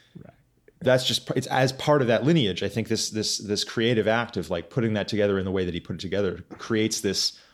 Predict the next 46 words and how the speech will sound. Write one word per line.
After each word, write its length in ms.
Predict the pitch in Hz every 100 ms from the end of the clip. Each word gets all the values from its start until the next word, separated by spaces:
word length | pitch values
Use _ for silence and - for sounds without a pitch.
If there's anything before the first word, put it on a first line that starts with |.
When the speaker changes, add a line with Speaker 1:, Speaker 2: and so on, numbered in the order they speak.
| _
Speaker 2:
whole 320 | - 101 98
genre, 560 | 82 87 87 - - - _ _ _
you 120 | - 95
know, 180 | 92
that's 220 | 98 101 95
Speaker 1:
Right. 80 |
Speaker 2:
based 260 | 101 98 -
on 80 | 87
similar 360 | - 95 92
princ-, 200 | 85 85 -
similar 360 | - 107 98
worlds. 180 | 87 92
Speaker 1:
That 80 | 147
is 160 | 151 139
interesting. 300 | 127 131 110
Like, 200 | 117 113
in 200 | 113 143
what 240 | 143 127
way 260 | 127 123 123
is, 200 | 117 -
like, 200 | 110 -
the 100 | 110
Illuminatus 840 | 104 110 107 101 92 95 98 -
trilogy 680 | - 117 95 92 95 85 80
indebted 520 | 87 92 87 80 76
to 120 | - -
Arthur 340 | 90 82 73
<laughs> 60 | 76
Conan 440 | - 131 180 113
Doyle? 580 | - 156 139 131 101 67
And 120 | 76
it's 160 | 95 -
like, 160 | 117 170
oh, 300 | 165 110 87
a 0 |
Speaker 2:
In 80 | 147
a 40 |
Speaker 1:
lot, 100 | 95
Speaker 2:
big 180 | 135 208
way. 180 | 170 127
I 100 | 120
mean, 160 | 139 135
Speaker 1:
actually. 140 | - - -
Speaker 2:
yeah, 240 | 120 220
like, 240 | 151 127 117
Speaker 1:
Yeah. 160 | -